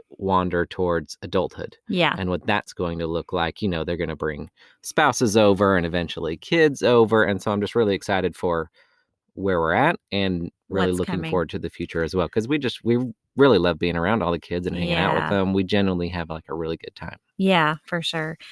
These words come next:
Speaker 2: I always said that raising children that you enjoy being around when they're adults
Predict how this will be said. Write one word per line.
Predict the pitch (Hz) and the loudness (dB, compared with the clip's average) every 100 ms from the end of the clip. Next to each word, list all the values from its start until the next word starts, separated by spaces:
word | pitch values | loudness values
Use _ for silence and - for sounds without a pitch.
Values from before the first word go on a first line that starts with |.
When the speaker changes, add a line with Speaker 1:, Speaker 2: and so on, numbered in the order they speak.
| - | -8
Speaker 2:
I | 202 208 | 0 4
always | 202 190 | 4 2
said | - 180 175 | 0 -2 -2
that | 170 - 180 | -2 -2 -2
raising | 175 175 175 175 | 0 0 -2 -4
children | - 180 170 170 170 170 | -2 -4 -2 -4 -2 -4
that | 170 160 160 - _ _ _ - | -2 0 0 -4 _ _ _ -12
you | 170 175 165 160 | -4 -2 0 0
enjoy | 165 160 165 165 | -2 -2 -2 0
being | 165 160 160 | 0 0 0
around | 156 156 156 156 156 - | 0 0 0 0 -2 -6
when | - 165 160 | -4 0 0
they're | 151 | 0
adults | 147 156 147 143 - - | 0 0 -2 -2 -8 -14